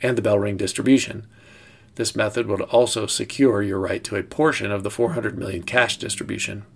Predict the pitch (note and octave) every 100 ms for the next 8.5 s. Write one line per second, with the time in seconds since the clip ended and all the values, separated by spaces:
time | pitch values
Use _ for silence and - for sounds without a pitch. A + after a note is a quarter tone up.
0 | - - - - - - C#3 B2+ C3 G#2
1 | - G#2 - G#2+ G#2 - - F#2 - B2
2 | G2 F#2 A2 - - - - - - C#3+
3 | C#3 B2+ A#2+ A#2 A2 - A2 G#2 G2 G2
4 | G#2+ F#2 F#2+ - - - B2+ A#2+ B2+ -
5 | - - A2 G#2+ - - B2+ G#2 G2+ F#2+
6 | - - C#3+ G#2 F#2+ G#2+ - - - -
7 | - - - - D3+ D3 B2 A2+ G#2+ C#3+
8 | A#2+ G2+ F#2 F2+